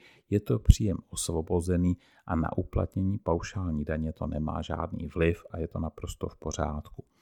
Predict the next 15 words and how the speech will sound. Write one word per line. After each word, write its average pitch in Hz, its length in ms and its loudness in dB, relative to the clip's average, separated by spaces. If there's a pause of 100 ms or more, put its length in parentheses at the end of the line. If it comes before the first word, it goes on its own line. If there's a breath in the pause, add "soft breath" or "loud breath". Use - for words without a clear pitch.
(200 soft breath)
Dále 131 640 2
je 107 140 0
vcelku - 440 -4
logické, 87 800 0 (300 soft breath)
že 85 160 0
na 80 140 2
překážku 110 1120 0 (180)
paušální 95 640 0
daně 85 340 0 (320 soft breath)
nejsou 104 600 2
příjmy 92 640 -2
zdaněné 95 880 0
srážkovou 82 920 -2 (100)
daní. 82 420 2 (140)
Nedávno 104 800 0